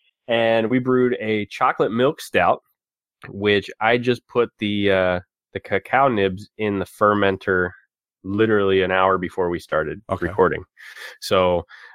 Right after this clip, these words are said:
Speaker 1: uh, that's gonna, that's gonna sit, it's supposed to sit on those for at least another week, and then we can put it in a keg and carbonate it and enjoy it. So technically, I should be able to pull it out of that fermenter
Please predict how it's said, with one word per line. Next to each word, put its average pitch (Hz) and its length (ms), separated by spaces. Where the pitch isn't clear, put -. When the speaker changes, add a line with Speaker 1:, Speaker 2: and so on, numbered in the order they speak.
Speaker 1:
uh, 92 320
that's 101 220
gonna, 110 380
that's 101 200
gonna 107 200
sit, - 420
it's 98 160
supposed 107 220
to - 40
sit 107 300
on 101 160
those 101 320
for 98 540
at 95 120
least 110 340
another 117 360
week, 110 320
and 92 320
then 90 320
we 95 120
can 92 200
put 98 160
it 98 60
in 92 80
a 92 80
keg 98 400
and 85 240
carbonate 98 540
it 110 160
and 95 80
enjoy 95 400
it. - 160
So 92 340
technically, 127 920
I 98 180
should 113 220
be 110 140
able 107 100
to 101 60
pull 107 360
it 101 60
out 104 180
of 101 100
that 98 180
fermenter 107 1300